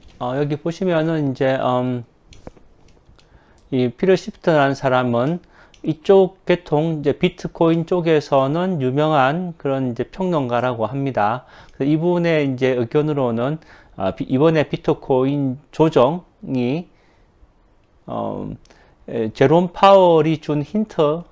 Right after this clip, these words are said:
때문이라는 거죠. 여기 보시면 제롬 파월이 준 힌트 때문이라는 거죠. 그래서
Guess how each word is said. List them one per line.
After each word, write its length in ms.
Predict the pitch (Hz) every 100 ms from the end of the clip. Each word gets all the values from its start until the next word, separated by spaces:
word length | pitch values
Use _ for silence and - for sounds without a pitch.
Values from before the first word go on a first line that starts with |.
| - 151
때문이라는 680 | - 156 156 147 127 113 110
거죠. 200 | 101 95
여기 140 | 113 117
보시면 180 | 120
제롬 280 | 113 120 139
파월이 380 | - 147 135 120
준 140 | 127 120
힌트 300 | 170 160 135
때문이라는 500 | 131 127 127 110 107
거죠. 320 | 101 95 98
그래서 300 | 104 107 117